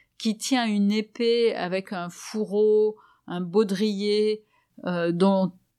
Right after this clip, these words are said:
le moindre détail est, est sculpté, on perçoit la, la souplesse du cuir, on perçoit les attaches métalliques, euh,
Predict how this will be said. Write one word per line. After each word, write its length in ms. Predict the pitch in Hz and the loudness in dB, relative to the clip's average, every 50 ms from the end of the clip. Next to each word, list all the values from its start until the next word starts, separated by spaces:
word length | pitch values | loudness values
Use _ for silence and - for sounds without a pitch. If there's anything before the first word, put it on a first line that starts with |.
| _ _ - - | _ _ -18 -10
le 440 | - 202 190 190 190 185 180 175 170 | -6 -2 0 2 2 2 2 0 -2
moindre 480 | 175 190 202 226 240 233 233 214 208 | -2 0 2 4 4 4 4 2 2
détail 680 | 196 180 196 202 196 196 226 214 208 214 220 202 180 175 | 0 0 0 -2 -2 0 0 2 2 2 2 0 -2 -2
est, 220 | 175 180 - - - | -4 -4 -6 -6 -4
est 120 | 185 185 | -4 -4
sculpté, 1080 | 170 - - _ - - 214 208 190 - _ _ - 214 208 208 220 220 226 226 226 220 | -4 -4 -6 _ -10 -8 -6 -6 -6 -8 _ _ -4 -2 -2 0 0 2 2 2 2 0
on 260 | 202 185 185 180 180 | -2 -4 -6 -6 -8
perçoit 680 | 175 - 214 190 190 - - - - - 202 196 196 196 | -6 -4 -4 -2 -2 -2 -2 -2 -2 0 0 0 2 2
la, 220 | 190 180 165 170 | 2 2 0 0
la 160 | 170 180 180 180 | 0 -2 0 -2
souplesse 480 | - - 202 190 - - 202 196 185 | -2 -4 -6 -6 -6 -4 -2 -2 -2
du 160 | 185 196 202 | -4 -6 -8
cuir, 480 | - - - - 214 214 220 220 226 196 | -8 -8 -8 -8 -6 -4 -2 -4 -4 -4
on 140 | 190 180 175 | -6 -8 -8
perçoit 760 | 180 202 185 185 - - - - - 208 196 190 185 185 190 - - - - - - _ _ - | -6 -6 -6 -4 -4 -4 -4 -4 -4 -4 -4 -2 -2 -4 -4 -6 -12 -20 -20 -20 -20 _ _ -6
les 260 | 190 185 185 175 196 | -2 -2 0 0 0
attaches 400 | 185 180 - 202 185 185 - - | 0 0 -2 -4 -4 -4 -4 -6
métalliques, 840 | 190 185 175 180 - 185 180 180 185 196 214 220 220 - - - | -6 -8 -8 -6 -6 -6 -6 -4 -6 -6 -6 -8 -8 -10 -10 -8
euh, 160 | 196 170 170 | -8 -8 -8